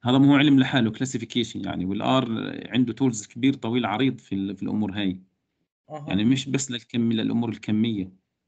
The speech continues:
Speaker 2: ممتاز.
Speaker 1: مم.
Speaker 2: لمياء ثابت بيقول: "السلام عليكم ورحمة الله وبركاته، بارك الله فيك دكتور وفي ميزان حسناتك إن شاء الله، محاضرة قيمة، شكرا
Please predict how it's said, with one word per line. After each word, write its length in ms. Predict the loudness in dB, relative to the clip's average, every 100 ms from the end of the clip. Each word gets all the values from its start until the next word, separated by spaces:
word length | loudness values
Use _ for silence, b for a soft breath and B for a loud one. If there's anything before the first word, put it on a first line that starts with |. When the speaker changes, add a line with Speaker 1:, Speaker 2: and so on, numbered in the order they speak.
| _ _
Speaker 2:
ممتاز. 760 | -14 -14 -14 -14 -12 -12 -16 _ _ _ _ _ _ -6
Speaker 1:
مم. 100 | -2
Speaker 2:
لمياء 400 | 0 2 4 2
ثابت 380 | 2 2 2 0
بيقول: 200 | -4 -4
"السلام 360 | -2 -4 -4 -4
عليكم 380 | -6 -8 -10
ورحمة 220 | -12 -12 -8
الله 140 | -4
وبركاته، 580 | -2 -4 -4 -4 -4 -6
بارك 300 | -2 -2 -4
الله 180 | -6 -6
فيك 400 | -4 -4 -4 -8 _ _ -16
دكتور 540 | -16 -10 -2 -2 -2
وفي 280 | -4 -8 -10
ميزان 300 | -8 -6 -8
حسناتك 520 | -10 -10 -8 -8 -10
إن 80 | -14
شاء 220 | -6 -4
الله، 300 | -2 -4 -6 _ _ _ _
محاضرة 480 | -18 -4 -2 0 -2
قيمة، 640 | -4 -4 -4 -6 -8 -12 -14
شكرا 840 | -16 -16 _ _ -12 -10 -10